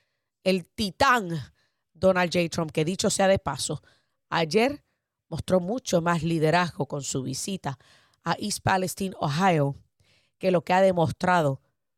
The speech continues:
el chapucero, payaso y monigote de los demócratas, Joe Biden,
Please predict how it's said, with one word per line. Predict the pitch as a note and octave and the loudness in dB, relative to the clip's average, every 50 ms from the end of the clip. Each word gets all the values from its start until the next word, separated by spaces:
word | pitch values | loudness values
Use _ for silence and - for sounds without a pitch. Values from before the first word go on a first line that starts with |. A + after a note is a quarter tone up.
| _ _ _ | _ _ _
el | - E3+ D3+ - - | -4 -4 -4 -4 -6
chapucero, | - - D#3 D3+ - - E3+ D#3 - - - G#3+ G#3 G#3 G#3+ A3 A3 G#3+ - _ _ _ - | -4 -4 -4 -4 -4 -6 -6 -6 -4 -2 0 2 2 2 4 2 0 0 -2 _ _ _ -4
payaso | - D#3+ D#3+ E3+ D#3+ C#3 F#3 F#3+ G#3 G3 - - - E3+ | -2 0 0 0 0 2 2 2 2 0 -2 -4 -4 -4
y | E3 | -4
monigote | D#3+ D#3+ D#3+ D#3+ D#3+ D#3+ D#3 E3+ G3+ G#3 G3 - D#3+ C#3 - _ _ _ _ _ _ _ _ _ _ _ _ _ _ | -2 0 0 0 0 0 2 2 2 2 2 0 -6 -10 -10 _ _ _ _ _ _ _ _ _ _ _ _ _ _
de | D#3+ E3 E3+ | 0 2 4
los | E3 F3+ F3 E3 | 4 4 4 4
demócratas, | G3+ G3 F3+ F3 D#3+ - - D3 C3 - - C#3 C3 - - _ _ _ E3+ D3 | 2 2 4 2 2 0 0 -6 -8 -6 -8 -10 -10 -12 -16 _ _ _ -6 0
Joe | F3 G3 G3 | 2 2 4
Biden, | F3 F3 D3 C#3 C3+ C#3 C3+ C#3 - | 2 2 0 0 -2 -4 -6 -8 -10